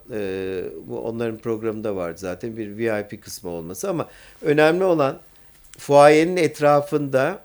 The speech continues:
e, çeşitli fonksiyonları yaparak burayı üç yüz altmış beş gün esasında,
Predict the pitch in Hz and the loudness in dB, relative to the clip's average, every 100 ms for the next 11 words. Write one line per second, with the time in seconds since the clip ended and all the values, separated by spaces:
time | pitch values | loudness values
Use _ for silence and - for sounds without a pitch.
0 | - 143 127 131 127 131 143 135 160 143 | -8 -4 -2 -2 -4 -4 -6 -6 -10 -8
1 | 165 160 139 135 - 139 139 135 143 143 | -8 -4 -4 -4 -4 -4 -2 -2 -2 -2
2 | 151 135 139 147 147 147 170 131 127 135 | 0 0 -2 -6 -4 -4 -6 -6 -2 -2
3 | - 151 - 160 143 - 123 139 - _ | -2 -12 -8 -6 -4 -4 -2 -4 -8 _
4 | _ _ _ _ _ _ - 147 131 131 | _ _ _ _ _ _ -4 -2 2 2
5 | 117 - 127 147 165 | 2 0 -2 -2 -2